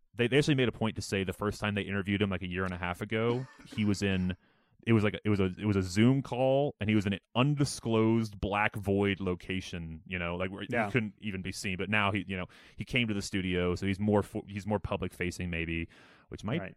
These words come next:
Speaker 1: be not great for his, uh, uh, health. But
Speaker 2: Right.
Speaker 1: hopefully he's, hopefully he survives.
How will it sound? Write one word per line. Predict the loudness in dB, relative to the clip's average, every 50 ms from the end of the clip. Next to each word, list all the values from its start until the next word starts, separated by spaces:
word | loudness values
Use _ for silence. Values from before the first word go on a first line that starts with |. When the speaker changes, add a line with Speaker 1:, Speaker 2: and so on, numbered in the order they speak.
| -8
Speaker 1:
be | -6 -6 -4 -4 -4 -2
not | -2 -2 -4 -4 -4
great | -4 -2 -2 -2 -4
for | -6 -8 -4
his, | -4 -4 -4 -4 -4 -4
uh, | -4 -4 -2 -4 -4 -4 -6 -8 -10 -12 -18 _ _ _ _ -18
uh, | -16 -10
health. | -6 -6 -6 -6 -6 -18 -20 -20 _ _ _ _ _ _ _ _ _ _ _ -6
But | -4
Speaker 2:
Right. | -4 -2 0
Speaker 1:
hopefully | 0 0 0 -2 -4 -4 -4
he's, | -6 -8 -10 -8 -4
hopefully | -4 -4 -4 -4 -8 -10
he |
survives. | -8 -8 -10 -8 -10 -10